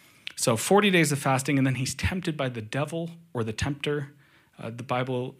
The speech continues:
kinda uses those terms interchangeably. The word that's used there can mean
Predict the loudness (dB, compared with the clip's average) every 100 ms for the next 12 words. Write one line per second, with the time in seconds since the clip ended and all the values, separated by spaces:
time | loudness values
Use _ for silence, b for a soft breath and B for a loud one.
0 | -8 -2 -2 0 0 0 -2 -2 -4 -2
1 | -2 -2 -4 -4 -2 0 0 -2 -2 -4
2 | -4 -2 -4 -4 -4 -2 -4 -4 -6 -4
3 | -4 -6